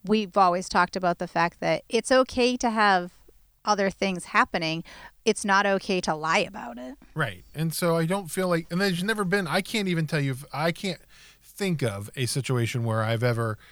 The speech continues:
Speaker 2: gone somewhere or done something and not told you, "Hey, I'm gonna go, after this meeting, I'm gonna go out and have a couple of beers with my friends."
Speaker 1: Right. Well, and especially now that we have kids, it's,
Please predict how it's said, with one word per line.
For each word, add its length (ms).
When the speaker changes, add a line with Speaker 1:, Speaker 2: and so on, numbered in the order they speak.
Speaker 2:
gone 400
somewhere 580
or 80
done 300
something 300
and 120
not 280
told 360
you, 220
"Hey, 300
I'm 160
gonna 180
go, 400
after 260
this 160
meeting, 260
I'm 60
gonna 180
go 180
out 220
and 80
have 500
a 100
couple 320
of 160
beers 400
with 160
my 120
friends." 560
Speaker 1:
Right. 340
Well, 200
and 340
especially 440
now 200
that 100
we 100
have 120
kids, 500
it's, 340